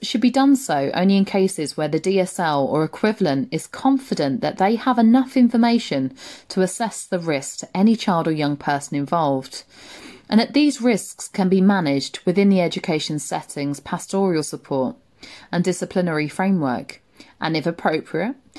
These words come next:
their local network of support. This decision should only be made by the D S L or equivalent, with input from the education setting's head teacher, principal or manager, and the leadership team, and an input from other members of staff, of course, if appropriate.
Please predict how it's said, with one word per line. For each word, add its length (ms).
their 120
local 320
network 480
of 80
support. 560
This 140
decision 600
should 200
only 200
be 120
made 240
by 100
the 100
D 180
S 160
L 160
or 160
equivalent, 600
with 220
input 460
from 160
the 120
education 540
setting's 440
head 260
teacher, 480
principal 380
or 140
manager, 580
and 120
the 60
leadership 500
team, 360
and 80
an 100
input 380
from 220
other 180
members 340
of 80
staff, 440
of 100
course, 300
if 100
appropriate. 680